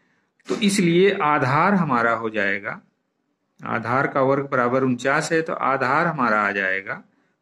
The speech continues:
उनचास का हम वर्गमूल ले लेंगे। उनचास का वर्गमूल इस तरीके से ले लेंगे,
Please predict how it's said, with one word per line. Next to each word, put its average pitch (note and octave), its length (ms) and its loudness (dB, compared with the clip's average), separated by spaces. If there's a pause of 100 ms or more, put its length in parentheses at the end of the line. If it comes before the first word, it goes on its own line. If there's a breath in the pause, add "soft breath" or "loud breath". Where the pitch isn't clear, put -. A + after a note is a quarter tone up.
उनचास D#3+ 520 0
का F3 120 0
हम E3 180 0
वर्गमूल A#2 440 -2
ले F2+ 160 -8
लेंगे। G2 400 -12 (840)
उनचास B2+ 540 -2
का E3+ 540 -2
वर्गमूल A#2 480 -2
इस A#2 140 -6
तरीके A#2+ 300 -4
से A#2+ 100 -6
ले B2 120 0
लेंगे, C3 440 0